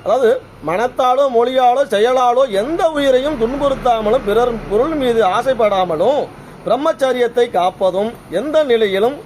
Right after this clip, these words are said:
உண்மையை கடைபிடித்தும் எவரிடம் எதையும் எதிர்பார்த்து வாழாமல் இருப்பதே யமமாகும். இரண்டாவது, அதிலே யோக வழியிலே செல்ல விரும்பும் அன்பர்கள் மிக முக்கியமாக கவனிக்கப்பட வேண்டியது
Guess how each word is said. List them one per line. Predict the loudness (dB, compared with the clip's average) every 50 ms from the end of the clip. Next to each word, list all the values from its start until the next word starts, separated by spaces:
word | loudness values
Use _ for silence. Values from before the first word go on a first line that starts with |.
| -20 -20 -16 -8
உண்மையை | -6 -6 -4 -2 0 2 2 2 2 2
கடைபிடித்தும் | 0 0 2 0 0 0 -2 -2 -4 -10 -6 -6 -4 -4 -4 -6 -8 -4
எவரிடம் | -2 0 2 2 0 0 0 -2 -2 -2 -2 -2
எதையும் | -2 0 0 0 0 0 -4 -4 -2
எதிர்பார்த்து | -4 -4 -4 -4 -2 0 2 2 2 2 0 -2 -4 -2
வாழாமல் | 0 0 0 0 0 0 0 -2 -2 -2 -2 -2
இருப்பதே | -2 -4 -4 -8 -8 -6 -6 -6
யமமாகும். | -6 -6 -8 -8 -8 -12 -12 -14 -16 -20 -20 -20 -20 -20 -20 -20 -20 -20 -20 -20 -20 -8
இரண்டாவது, | -4 -4 -2 0 0 -2 -2 -2 -6 -12 -14 -16 -18 -14
அதிலே | -6 -4 -2 0 2 2 2 0 -2 -6 -8 -14 -20 -20 -20 -8
யோக | -2 0 2 2 2 4 2 2
வழியிலே | 2 2 0 0 0 0 0 0
செல்ல | 0 -4 -2 0 -2 0
விரும்பும் | 2 2 0 2 0 0 0 0
அன்பர்கள் | -2 -2 0 -2 0 0 -2 -4 -4 -8 -14 -18 -18 -16 -8 -4
மிக | -4 -2 2 2 2 2
முக்கியமாக | 2 -2 -4 -4 -2 -2 0 0 2 2 2 4 4 2 2 2 0 -2 0 0
கவனிக்கப்பட | 0 0 2 0 -2 -2 -2 -2 0 2 2 2 2 0
வேண்டியது | 0 -2 0 -2 -2 0 0 -2